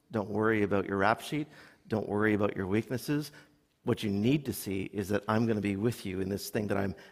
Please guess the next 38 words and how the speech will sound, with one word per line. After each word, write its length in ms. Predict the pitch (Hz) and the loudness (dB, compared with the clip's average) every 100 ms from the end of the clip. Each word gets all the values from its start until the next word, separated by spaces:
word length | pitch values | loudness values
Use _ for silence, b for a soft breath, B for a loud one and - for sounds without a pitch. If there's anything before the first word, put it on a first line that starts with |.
| b | b
asking 520 | 120 123 - 123 110 107 | 2 2 0 -2 -2 0
you 280 | 110 107 | 0 -2
to 140 | 104 101 | -4 -4
do." 360 | 117 110 104 - B B B | 2 2 2 -6 B B B
If 160 | 127 120 | -4 2
we, 240 | 202 175 - B | 4 4 0 B
you 60 | |
know, 100 | 156 | 8
we 140 | 151 247 | 10 12
might 280 | 240 156 - | 12 10 6
set 200 | 156 165 | 10 12
out 120 | 175 | 10
to 80 | 135 | 8
do 140 | 160 | 8
some 140 | 143 120 | 8 6
things 160 | 143 | 6
that 100 | 123 | 6
we're 340 | 123 175 160 - - - _ _ _ _ | 8 8 6 2 -12 -20 _ _ _ _
deciding 400 | 123 - 127 127 | -4 6 8 8
for 160 | 107 117 | 4 2
ourselves, 640 | 101 - 160 170 139 120 - B - | 2 8 12 12 12 8 -6 B 4
God's 240 | 123 120 | 6 6
presence 320 | - 151 127 | 4 4 4
with 120 | 120 131 | 6 10
us 280 | 180 - | 10 10
in 80 | 156 | 4
that 240 | 135 131 - | 6 4 2
situation, 580 | 120 135 135 127 120 | -4 2 2 2 -2
carrying 320 | 113 151 135 127 | 2 4 6 4
us 160 | - | 0
through, 200 | 143 135 B B | 2 0 B B
I 100 | 131 | 8
don't 160 | 127 127 | 10 10
know. 400 | 175 151 - - | 10 10 8 6
But 120 | 151 | 8
in 160 | 143 135 | 10 10
what 160 | 165 143 | 8 8
he's 300 | 147 135 | 2 0